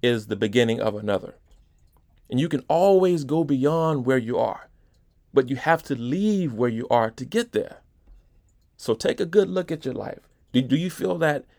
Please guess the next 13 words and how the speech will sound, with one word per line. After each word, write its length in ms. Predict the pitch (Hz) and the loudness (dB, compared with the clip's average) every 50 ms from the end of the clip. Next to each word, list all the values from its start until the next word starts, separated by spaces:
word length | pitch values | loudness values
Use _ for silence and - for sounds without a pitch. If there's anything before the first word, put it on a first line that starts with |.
| _ _ _ | _ _ _
you 120 | - - 143 | -4 -2 0
have 180 | 147 147 120 | 2 0 0
a 40 | - | -2
calling 680 | - - - 135 147 165 165 170 170 170 170 170 170 170 - _ _ _ _ _ _ _ _ _ _ _ _ - | -6 -2 2 4 6 6 6 4 0 -2 -4 -6 -8 -12 -14 _ _ _ _ _ _ _ _ _ _ _ _ 0
and 120 | 117 110 | 2 2
a 60 | 95 | 2
purpose 520 | - - - - 151 160 - 160 165 147 - | 2 2 4 4 4 4 2 -2 -10 -10 -6
that's 280 | - 123 120 110 113 | -2 -2 -2 -2 -2
greater 320 | 110 98 123 143 160 165 156 | 2 4 6 6 6 4 2
than 160 | 151 143 127 | 0 0 0
what 180 | 139 143 - - | 0 -2 -2 -4
you 80 | 139 | -10
see? 360 | - - - - - 214 196 | -8 -8 -8 -8 -8 -8 -12